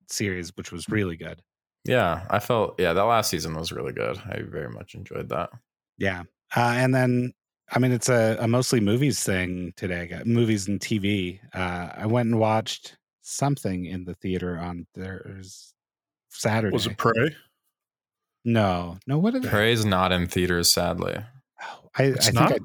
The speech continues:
Speaker 1: talked about
Speaker 2: No,
Speaker 1: it.
Speaker 2: it's just on
Speaker 3: Am I
Speaker 2: Hulu.
Speaker 3: crazy?
Speaker 1: Black.
Speaker 3: Well, what movie was it? There was a new movie that people were talking about how they wish they could str-, oh, it was, uh, that's what I was thinking. It was Mads talking about Nope. That's what it was.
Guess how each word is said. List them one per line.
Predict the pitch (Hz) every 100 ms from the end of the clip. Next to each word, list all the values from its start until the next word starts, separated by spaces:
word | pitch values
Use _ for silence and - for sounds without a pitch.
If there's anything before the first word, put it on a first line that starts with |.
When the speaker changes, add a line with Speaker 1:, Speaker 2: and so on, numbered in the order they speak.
| -
Speaker 1:
talked | 139 143 -
about | 113 98 92
Speaker 2:
No, | 95 104 98
Speaker 1:
it. | 87
Speaker 2:
it's | -
just | - 101 -
on | 98 120
Speaker 3:
Am |
I |
Speaker 2:
Hulu. | 92 92
Speaker 3:
crazy? | - 226 - - _
Speaker 1:
Black. | 104 90 92 139 - - _ _ _ -
Speaker 3:
Well, | 175
what | 196 226
movie | 220 220 214
was | 196 196
it? | 190 190 _ -
There | 147 156
was | 135
a |
new | 139 190
movie | 202 165 165
that | 156 151
people | 156
were | 160
talking | 156 147 139
about | 131 117
how | 117
they | 113
wish | 113 143 -
they | 151
could | 156
str-, | 147 - -
oh, | 147 135 120
it |
was, | 139 135 127 120
uh, | 120 110 104 - _ - _
that's | 120 110
what | 110
I |
was | 101
thinking. | 104 110
It |
was | 110 107
Mads | 117 117 117 -
talking | - 113
about | 110 98
Nope. | 101 101 95 - _ _
That's | 113 107
what | 107
it |
was. | 98 98 -